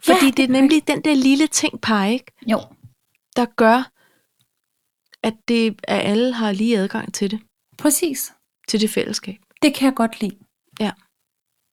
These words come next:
Speaker 2: det kan jeg også. Der kan man sige, paddle, det har jeg ladet mig fortælle, er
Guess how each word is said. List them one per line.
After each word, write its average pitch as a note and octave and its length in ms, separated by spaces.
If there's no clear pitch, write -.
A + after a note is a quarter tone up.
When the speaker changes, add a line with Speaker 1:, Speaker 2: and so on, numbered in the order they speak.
Speaker 2:
det - 100
kan A#3 140
jeg G3 80
også. F#3 260
Der B3+ 80
kan D4 160
man C#4+ 140
sige, C#4+ 240
paddle, A#3+ 400
det A#3+ 80
har C#4+ 120
jeg C4 80
ladet G#3+ 120
mig G3+ 140
fortælle, - 420
er G#3+ 120